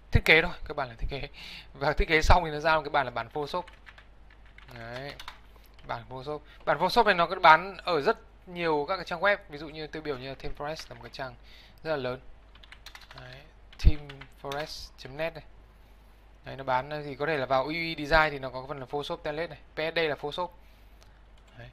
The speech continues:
Thì nó sẽ bán những cái bản Photoshop như này. Đấy. Đây là những cái bản Photoshop. Thì kết thúc của cái phần học, à, của cái phần phân tích thiết kế U I U X thì nó sẽ ra một cái bản là bản Photoshop,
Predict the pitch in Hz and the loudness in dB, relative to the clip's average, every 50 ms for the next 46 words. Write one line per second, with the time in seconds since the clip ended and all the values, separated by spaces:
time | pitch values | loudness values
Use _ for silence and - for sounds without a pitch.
0 | - - - - - - - - - - - 165 151 160 - - - 165 156 156 | -20 -20 -20 -20 -20 -20 -20 -20 -20 -14 -12 -6 0 2 4 10 12 12 12 12
1 | 170 185 175 185 180 165 139 120 139 143 135 170 165 - 156 139 - - - - | 8 0 -2 4 4 4 4 4 -2 -6 -4 -6 -6 -8 -8 -14 -16 -18 -20 -20
2 | - - - - - - - - 123 120 123 120 123 135 143 151 156 160 135 - | -20 -20 -20 -20 -20 -20 -20 -20 -18 -14 -12 -12 -12 -10 -10 -12 -12 -12 -14 -18
3 | - - - - - - - - - - - - - - 131 127 123 123 123 135 | -20 -20 -20 -20 -20 -20 -20 -20 -20 -20 -20 -20 -18 -16 -14 -14 -14 -14 -16 -10
4 | 139 131 127 - 127 123 127 143 143 - - - - - - - - - - - | -10 -10 -10 -10 -12 -12 -10 -10 -12 -12 -16 -20 -20 -20 -20 -20 -20 -20 -20 -20
5 | - - 175 196 - - 240 240 277 254 - - - - 170 139 - - 135 139 | -12 -10 -10 -4 2 2 4 4 2 -4 -4 -10 -4 0 0 0 2 2 0 0
6 | 147 - - 170 151 156 151 - - - - - - - - - - - - 139 | -2 -4 -6 -4 0 0 -2 -2 -4 -16 -20 -20 -20 -20 -20 -20 -20 -18 -12 -10
7 | 135 131 - 156 131 135 - 196 180 160 - - 190 185 208 226 202 220 - - | -10 -4 -2 0 0 2 2 2 2 2 0 0 2 2 2 2 2 2 4 6
8 | 160 151 156 170 165 - 202 196 190 190 196 220 233 - - - - - - - | 6 6 6 4 2 -2 0 2 2 2 2 0 -2 -2 -6 -10 -10 -12 -12 -10
9 | 147 139 135 139 - 170 165 175 160 156 147 143 143 147 135 117 110 113 113 113 | -10 -8 -8 -8 -8 0 4 4 4 4 2 -4 -4 -4 -4 -4 -6 -8 -8 -8
10 | 110 110 - 139 135 - 180 180 | -8 -8 -10 -10 -6 -6 -6 -6